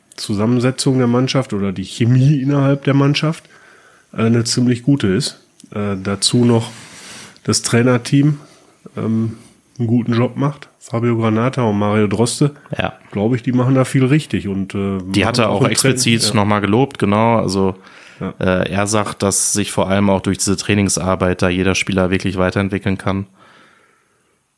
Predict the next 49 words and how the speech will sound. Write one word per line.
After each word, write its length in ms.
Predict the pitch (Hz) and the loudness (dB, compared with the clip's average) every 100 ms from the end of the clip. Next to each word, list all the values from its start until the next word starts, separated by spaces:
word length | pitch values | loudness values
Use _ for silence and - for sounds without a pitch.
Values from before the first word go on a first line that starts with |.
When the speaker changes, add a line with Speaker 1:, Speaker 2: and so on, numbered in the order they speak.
| _ - | _ -4
Speaker 2:
Das 280 | 92 - | -2 -2
klingt 220 | - 110 110 | 0 0 2
ja 100 | 101 | 2
auch 180 | 107 | 2
nicht 220 | 107 113 - | 2 0 2
unbedingt 360 | 120 117 113 107 | 2 2 2 0
so, 320 | 110 120 117 | -2 0 0
als 360 | 95 107 - | 0 0 0
wäre 140 | 101 104 | 0 2
der 100 | 107 | 2
jetzt 160 | 107 | 0
völlig 260 | - 110 110 | 0 0 0
da 100 | 104 | 2
auf 160 | 101 - | 0 0
dem 60 | |
Absprung. 420 | 95 - - 90 | -4 -4 -6 -4
Aber 140 | 87 92 | -2 0
dass 180 | 92 120 | 0 2
man 120 | 98 | 0
natürlich 380 | 95 104 95 - | 2 0 0 -2
sich 200 | 98 - | -6 -6
Gedanken 400 | - 90 123 98 | -2 0 0 0
macht, 380 | 90 107 - - - - - - _ | -2 -2 -10 -18 -20 -20 -20 -20 _
wenn's 220 | - 92 - | -4 -2 0
denn 140 | 95 | 0
so 100 | 92 | 2
ist 200 | 95 - | 0 0
und 180 | 98 92 | 0 2
da 200 | 92 92 | 2 2
ein, 180 | 92 92 | 0 -2
äh, 20 | 92 | -2
eine 380 | 95 98 90 90 - _ _ | -2 -2 -4 -6 -18 _ _
Mannschaft 460 | 117 90 92 - 95 | -6 -2 -2 -2 -2
aus 140 | 95 | 0
der 80 | 92 | 0
Oberliga 380 | 98 95 92 95 | 2 0 0 -2
anklopft, 580 | 98 - 98 - - - _ _ _ - _ _ _ _ | -4 -4 -4 -6 -16 -20 _ _ _ -20 _ _ _ _
ist 160 | - 113 | -6 0
irgendwie 260 | 113 113 101 | 2 2 2
auch 120 | 110 | 2
normal, 420 | 98 90 87 90 | 2 0 0 -2
ne? 140 | 95 98 | -2 -4
Speaker 1:
Ja, 160 | 98 | -4
sicher, 260 | 98 143 123 | -2 0 0
völlig 280 | - 107 104 | -2 -2 0
Speaker 2:
Ja. 60 | |
Speaker 1:
legitim. 440 | 107 113 170 139 92 | 0 0 2 2 2
Speaker 2:
Ja, 60 | |
Speaker 1:
Also, 420 | 95 101 104 98 | -2 0 0 -2